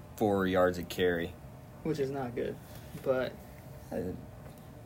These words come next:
Speaker 1: a-, and he had six touchdowns. The longest one was twenty-five, like Wade said already. But fifty-nine receptions for three hundred and seventy-three yards and two touchdowns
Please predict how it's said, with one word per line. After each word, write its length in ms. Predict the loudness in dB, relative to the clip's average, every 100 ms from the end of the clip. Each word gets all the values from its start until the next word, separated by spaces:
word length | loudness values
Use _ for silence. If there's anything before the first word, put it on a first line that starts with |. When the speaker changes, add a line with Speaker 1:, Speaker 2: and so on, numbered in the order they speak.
| -14 -14 -8
Speaker 1:
a-, 40 | -2
and 360 | 2 8 10
he 60 | 12
had 140 | 12
six 220 | 12 8
touchdowns. 580 | 12 12 12 8 8 6
The 140 | 2 8
longest 320 | 8 8 4
one 400 | 2 4 2 4
was 320 | 6 6 4
twenty-five, 540 | -2 0 0 4 4
like 180 | 4 2
Wade 180 | 2 0
said 200 | 2 2
already. 300 | 4 4 4
But 280 | 2 0 2
fifty-nine 600 | 2 4 6 8 8 8
receptions 580 | 8 8 6 6 2 -2
for 140 | -2
three 260 | 0 2 2
hundred 380 | 2 2 2 2
and 200 | 0 -2
seventy-three 600 | 0 0 0 -2 0 2
yards 420 | 4 2 0 -4
and 200 | -6 -4
two 160 | -2 0
touchdowns 560 | 0 -2 -2 4 12